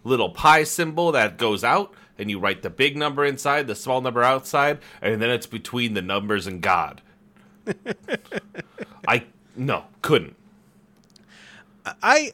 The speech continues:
Speaker 2: I, if you sat me down, I could probably, I could push my way through it. I,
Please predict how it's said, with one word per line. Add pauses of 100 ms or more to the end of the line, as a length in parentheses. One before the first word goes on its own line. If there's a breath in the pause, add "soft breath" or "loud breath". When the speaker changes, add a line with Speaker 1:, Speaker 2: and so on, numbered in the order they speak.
Speaker 2:
I,
if
you
sat
me
down,
I
could
probably, (1080)
I
could
push
my
way
through
it.
I,